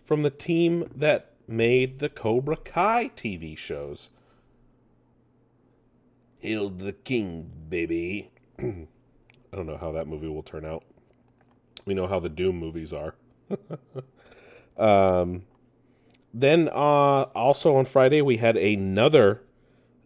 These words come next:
uh, game showcase. This one for Freedom Games. Uh, this was just showing off a lot of indie games. Uh, f-, they showed off Good Heavens, which is a new R P G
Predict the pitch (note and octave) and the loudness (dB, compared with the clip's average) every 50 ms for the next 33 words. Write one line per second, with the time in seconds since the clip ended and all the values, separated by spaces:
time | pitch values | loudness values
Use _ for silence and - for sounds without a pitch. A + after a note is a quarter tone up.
0 | _ - F#2+ F#2+ F#2 F2 F2 E2+ E2+ F2 E2+ E2 E2 E2+ E2+ - - _ _ - | _ -2 0 0 2 2 0 0 0 0 0 0 0 -2 -4 -6 -8 _ _ -20
1 | C#2+ D#2 G2+ G#2 G#2 G2 F#2+ G2 F#2+ F2+ - - - A2 F2+ - - G2+ G#2+ C#3+ | -20 -20 -10 -2 2 2 4 4 2 0 -4 -4 -2 0 0 0 2 2 0 0
2 | D#3 - - - A#2 - - - A2+ A2 G#2+ - - G#2+ G2 F#2 F2 - - - | 0 -2 -6 -6 -6 -4 -2 0 0 0 0 -2 0 2 2 2 2 0 -4 -4
3 | - D#3+ F#3+ F3+ D3+ C3 A#2 F#2 G2 F2+ F2 F2 B2+ D#3 D#3 - - _ _ _ | 0 2 4 4 4 4 4 2 2 2 2 2 0 -2 -4 -8 -14 _ _ _
4 | _ _ _ _ _ _ - - F2 F2+ F#2 G#2+ - - G#2+ G2+ G2 G2+ - - | _ _ _ _ _ _ -6 -2 0 0 2 0 -2 -4 -6 -8 -8 -10 -6 -2
5 | - A2 G#2 G#2 G#2 G2+ G2 G2+ - - F#2+ F2+ F2+ F#2+ G2 G2 G2 F2+ - - | 0 0 0 2 2 2 2 0 0 -2 -2 0 2 2 4 4 2 2 -2 -4
6 | - G#2 B2 D3 C#3 A#2+ G2+ E2+ E2+ F2 D#2+ D#2 E2+ G#2 A2+ - - - _ _ | -2 0 0 0 0 -2 -4 -4 -2 -2 -2 -2 -2 -6 -8 -10 -14 -20 _ _
7 | _ _ _ _ _ _ _ _ _ _ _ _ _ _ _ _ _ - - G2+ | _ _ _ _ _ _ _ _ _ _ _ _ _ _ _ _ _ -2 2 4
8 | G2+ G2+ G2 G2 F#2+ F#2+ G2+ F#2+ - - - - - - G2 F#2 - - - D3 | 4 6 6 6 4 4 4 2 -2 -6 -14 -20 -8 -4 -2 -2 -2 0 0 2
9 | C#3 B2+ B2 - - - A2+ G#2+ G2+ - - C3 C#3+ D#3+ D#3+ E3+ F3 E3 - A#2 | 4 4 2 2 2 2 2 2 2 0 0 2 4 4 2 2 0 -4 -6 -8
10 | G2+ - G2 F#2 G2+ F#2+ F#2+ G2 G2+ G2+ G2 - F2 F#2+ F#2+ - - G2+ F#2+ F2+ | -8 -8 -4 -2 0 0 2 2 2 0 0 0 0 0 0 0 -4 -6 -6 -4
11 | F#2 G2+ A2+ A#2 A#2+ C3 C#3 - | -2 0 0 2 0 0 -4 -6